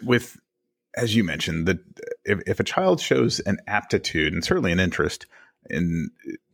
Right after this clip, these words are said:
looking at maybe the bad side of the coin or the black hat side, um,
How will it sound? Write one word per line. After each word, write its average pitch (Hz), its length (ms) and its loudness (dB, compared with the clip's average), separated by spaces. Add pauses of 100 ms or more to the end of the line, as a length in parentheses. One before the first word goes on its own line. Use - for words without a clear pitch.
(100)
looking 120 480 4
at 87 260 -2
maybe 92 320 -2
the 90 100 0
bad 85 280 2
side 90 200 2
of 82 60 -4
the 82 80 -4
coin 110 380 -2
or 90 60 -2
the 90 80 -6
black 95 280 2
hat - 320 0
side, 82 300 -2 (420)
um, - 240 -10